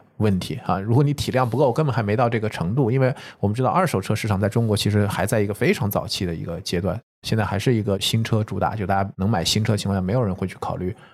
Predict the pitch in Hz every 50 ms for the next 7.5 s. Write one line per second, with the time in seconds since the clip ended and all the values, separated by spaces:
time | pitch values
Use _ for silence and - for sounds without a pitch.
0 | _ _ - - 113 107 - - - - 95 98 98 98 92 87 87 90 95 95
1 | 98 92 87 85 - - - - - - - - - - - - - - - 120
2 | 120 117 101 95 90 95 95 107 113 123 - - - _ - - 147 139 110 90
3 | 87 - - 101 98 95 92 - - - 131 117 113 104 101 85 95 104 101 -
4 | - 95 90 - 123 120 117 - 139 127 131 120 - 98 90 92 95 101 - -
5 | 104 110 110 101 92 85 85 87 90 95 98 104 101 - - 113 101 98 101 104
6 | 98 95 - 117 107 - 110 - - 117 113 107 90 104 95 90 - - 113 107
7 | 101 104 101 92 82 87 98 82 80